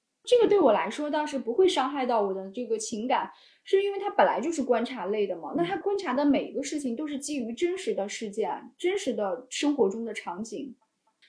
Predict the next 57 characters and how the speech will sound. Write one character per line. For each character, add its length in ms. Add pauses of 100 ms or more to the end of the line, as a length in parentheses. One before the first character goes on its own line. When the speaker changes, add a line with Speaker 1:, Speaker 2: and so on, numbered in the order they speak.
(280)
Speaker 2:
只 120
不 100
过 160
是， 540 (180)
要 140
是 100
自 160
己 140
发 160
生 160
的 100
事 100
儿， 260 (220)
自 120
己 100
观 180
察， 160
Speaker 1:
嗯。 60
Speaker 2:
自 100
己 120
总 240
结， 240
自 120
己 120
表 180
演， 260 (400)
对 140
观 160
众 120
来 140
说 140
可 140
能 160
会 340
更 160
有 80
新 220
鲜 180
感 180
嘛。 200 (320)
但 120
是 140
如 220
果 120
是 340
有 180
人 120
恰 140
恰 140
看 260
过 80
这 140
段 200
网 140
络 80
视 140
频， 280